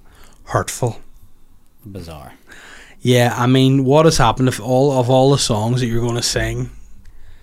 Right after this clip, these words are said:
Speaker 1: to a ghost, don't sing your own songs. Demi, listen, I would love to have they on the, on the podcast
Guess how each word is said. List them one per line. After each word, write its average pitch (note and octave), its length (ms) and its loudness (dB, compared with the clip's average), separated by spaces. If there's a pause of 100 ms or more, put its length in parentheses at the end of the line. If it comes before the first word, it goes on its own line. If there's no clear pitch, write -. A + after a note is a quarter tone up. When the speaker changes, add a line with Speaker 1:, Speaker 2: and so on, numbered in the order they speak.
(200)
Speaker 1:
to B2 100 2
a A#2 40 2
ghost, A2+ 360 -4 (300)
don't C3+ 200 2
sing B2+ 220 0
your G#2+ 100 -2
own G2 140 -6
songs. A2+ 360 -4 (380)
Demi, E3 640 2
listen, D3+ 480 -2
I C#3+ 100 0
would D3 140 0
love D#3+ 260 2
to E3 60 -6
have C#3+ 260 -2
they C3 140 -2
on B2 160 -4
the, B2 240 -8
on B2 100 -6
the A#2+ 80 -6
podcast B2 640 -6